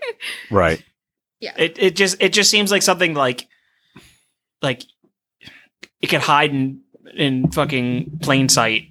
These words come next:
Speaker 3: and
Speaker 2: Right.
Speaker 3: nobody's gonna, like, bat an eye, possibly. It's like, "Oh, cool car." It's
Speaker 2: And
Speaker 3: not
Speaker 2: you'd
Speaker 3: gonna be like,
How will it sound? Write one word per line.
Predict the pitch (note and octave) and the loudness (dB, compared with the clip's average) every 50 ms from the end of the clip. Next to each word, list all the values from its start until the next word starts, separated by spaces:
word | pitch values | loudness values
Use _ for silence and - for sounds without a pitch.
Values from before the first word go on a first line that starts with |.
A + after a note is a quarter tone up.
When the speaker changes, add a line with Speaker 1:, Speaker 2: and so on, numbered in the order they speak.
| _ _ - | _ _ -2
Speaker 3:
and | C3 B2 A#2+ A#2+ | 0 2 2 2
Speaker 2:
Right. | - A#2 - - - - _ _ _ _ _ | 0 0 -2 -4 -8 -10 _ _ _ _ _
Speaker 3:
nobody's | - F#2 F2+ F3+ G3+ G3 D#3+ D3+ C#3+ C#3+ C#3+ C#3 C3+ B2+ | -14 -12 -10 -8 -2 2 4 4 4 4 4 4 4 4
gonna, | C#3 C3 B2+ | 2 2 2
like, | B2 A#2 A2+ A#2 - | 0 0 -2 -2 0
bat | C3+ B2 B2 B2 B2 | 2 2 2 2 2
an | A#2+ A#2+ | 0 2
eye, | A#2 A#2 A#2 A#2 A#2 A#2+ - | 2 2 2 0 -2 -4 -4
possibly. | - - C#3+ C3 B2+ - C3+ A#2+ A2 A2 | 0 2 2 2 2 0 -6 -8 -8 -8
It's | G#2+ A2 | -6 -4
like, | A2 | -2
"Oh, | D#3+ A3 - - - | -2 -2 -2 -4 -6
cool | - G#3+ A3+ | -4 -4 -2
car." | - - E3+ G3+ - - - _ _ _ _ _ _ _ _ - - - - | 2 4 4 4 4 0 -4 _ _ _ _ _ _ _ _ -20 -20 -20 -8
It's | - - | -4 0
Speaker 2:
And | E4 D#4 | 2 2
Speaker 3:
not | D#4+ F#4+ G4+ | 4 4 4
Speaker 2:
you'd | - | 4
Speaker 3:
gonna | C4 - | 4 2
be | F4+ | 2
like, | F4+ | 2